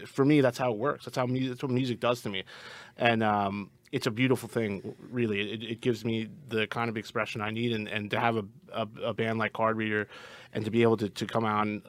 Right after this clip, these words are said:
on this, the, you know, to be talking about it and spreading positivity through it and, um, taking part in, in this event is, you know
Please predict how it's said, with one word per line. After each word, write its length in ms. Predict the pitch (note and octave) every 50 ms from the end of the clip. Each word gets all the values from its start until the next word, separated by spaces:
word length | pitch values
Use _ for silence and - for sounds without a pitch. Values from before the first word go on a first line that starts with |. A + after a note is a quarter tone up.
| -
on 240 | A2+ A2+ G#2+ G#2+ G#2
this, 260 | G#2+ G#2 - - - - _ _ _ _
the, 160 | - A#2+ B2 -
you 100 | B2 A2
know, 120 | G#2 G2+ F#2+ - _ -
to 100 | A#2 G#2
be 120 | G2+ G#2
talking 460 | G2 - A#2 A2 A2 - A2+ A2 G#2+ G#2
about 320 | G2+ G#2+ G#2 G#2 G#2 G#2+
it 120 | G#2+ G#2
and 200 | G2 G#2 G#2 G2+
spreading 340 | - - - A2 A2 G#2 G#2 G2
positivity 680 | - G#2+ G#2 A2 A2 G#2+ G2 - G#2+ G#2+ A2 G#2+ G#2
through 280 | G2+ - G#2 G#2 G#2 G#2+
it 100 | G#2+ -
and, 180 | G#2 G#2 G#2 - - - - - - - - - _
um, 540 | - A2 G#2+ G#2 G2+ G2 F#2+ G2+ G2+ G2 - - - - - _ _
taking 400 | - C3 A#2+ A#2 A#2 A2 G#2 G2+ - _ _ -
part 220 | C3 B2 A#2+ A2+
in, 180 | A2+ A2+ A#2+ B2
in 200 | A#2 B2 B2 A#2+
this 340 | B2+ B2+ - - - - - _
event 380 | C3 A2+ G#2+ C3 D3 C3+ B2 - _
is, 460 | - A#2+ A#2+ A2 G#2+ - - - - - _ _
you 140 | - D3+ B2+
know 220 | A#2+ A2+ G#2 G2+